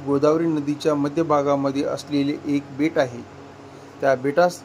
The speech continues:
जाण्यासाठी जहाजाने प्रवास करून जावे लागते. त्या बेटावर जांभूळ हे मोठ्या प्रमाणावर होते, पण आता त्याची जागा ही काटेरी झुडपांनी घेतली आहे. तसेच तेथील जांभूळ बेट हे अंदाजे वीस एकरवर होते,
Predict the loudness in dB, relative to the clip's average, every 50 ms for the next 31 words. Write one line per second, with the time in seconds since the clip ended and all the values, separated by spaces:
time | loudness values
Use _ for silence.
0 | -6 -2 0 0 2 2 0 2 2 2 2 2 0 -4 -10 -10 -12 -14 -16 -10
1 | -6 -6 -4 -2 2 2 4 4 2 0 -4 -2 0 2 4 4 2 0 -2 -6
2 | -4 -4 -2 0 0 2 2 2 0 0 0 -2 -2 -4 -6 -10 -10 -10 -10 -14
3 | -18 -20 -20 -20 -20 -20 -20 -20 -20 -20 -20 -12 -2 2 2 2 4 2 0 2
4 | 4 4 4 4 4 2 0 -2 -6 -16 -18 -16 -14 -4 0 2 2 2 2 2
5 | 2 2 2 2 0 -2 -2 -2 -4 0 0 0 0 0 -2 -2 0 2 2 2
6 | 4 2 2 2 2 0 0 -2 -6 -12 -12 -10 -10 -10 -10 -12 -16 -20 -20 -20
7 | -20 -20 -20 -18 -18 -18 -16 0 4 4 6 6 6 2 2 2 -2 -2 0 0
8 | -2 0 -2 -4 0 4 6 6 6 6 4 4 4 2 0 -6 -16 -20 -20 -20
9 | -20 -20 -20 -20 -10 -8 -6 -6 -4 -2 0 0 2 2 0 0 0 -2 -2 -2
10 | -4 -4 2 4 4 4 4 0 -4 -6 -8 -6 -2 2 2 2 2 2 -2 -6
11 | -8 -12 -16 -20 -20 -20 -20 -20 -20 -20 -20 -20 -20 -20 -20 -20 -20 -8 -6 -4
12 | -4 -2 0 0 0 -2 -4 -4 -2 -2 -2 -2 -4 -8 -6 0 2 2 4 4
13 | 2 2 2 2 2 2 2 0 -2 -2 -2 -2 -2 -2 -2 0 2 2 2 2
14 | 2 0 -2 -2 -2 -4 -4 -4 -4 -6 -2 0 0 2 4 2 2 2 0 -2
15 | -6 -8 -8 -10 -12